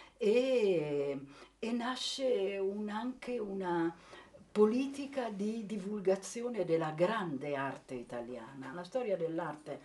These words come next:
la studiavano soltanto al liceo i ragazzi che venivano dalle famiglie che potevano mandarli a quelle scuole. Si conosceva pochissimo del patrimonio culturale e ogni anno l'attesa del calendario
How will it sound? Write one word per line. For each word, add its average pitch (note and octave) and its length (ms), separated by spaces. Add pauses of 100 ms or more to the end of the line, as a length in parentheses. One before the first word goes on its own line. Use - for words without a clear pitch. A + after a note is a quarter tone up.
(300)
la F3 120
studiavano E3+ 640
soltanto C#3+ 560
al B2 80
liceo C#3 480
i B2 60
ragazzi C3+ 480
che B2+ 80
venivano C3 540
dalle B2+ 240
famiglie C#3+ 640 (320)
che F#3 120
potevano C#3 560
mandarli B2 640
a A#2+ 80
quelle A2+ 300
scuole. A2+ 600 (300)
Si - 200
conosceva D#3 540
pochissimo C3+ 640
del B2+ 160
patrimonio B2+ 680
culturale C#3 840 (320)
e E3 260
ogni G#3+ 420
anno D3+ 500
l'attesa C#3 720
del C3+ 320
calendario D3+ 1120